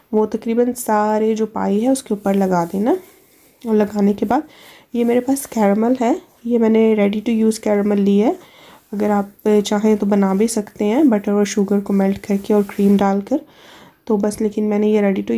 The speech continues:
use ली है कैरेमल और मैं अब इसको इसके ऊपर अच्छे तरीके से स्प्रेड कर दूँगी। बिल्कुल अच्छे तरीके से करना है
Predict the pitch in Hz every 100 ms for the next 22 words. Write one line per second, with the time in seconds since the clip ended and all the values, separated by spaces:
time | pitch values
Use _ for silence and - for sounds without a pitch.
0 | 220 226 220 226 226 269 - 202 208 247
1 | 302 - - - - 196 190 190 190 190
2 | 190 196 190 196 - 202 202 208 196 -
3 | - 226 - 214 202 196 190 196 208 -
4 | - 196 190 214 196 202 214 269 320 _
5 | _ _ _ _ _ _ _ _ _ _
6 | _ _ _ _ - 214 214 233 220 214
7 | 226 214 214 220 220 220 208 208 220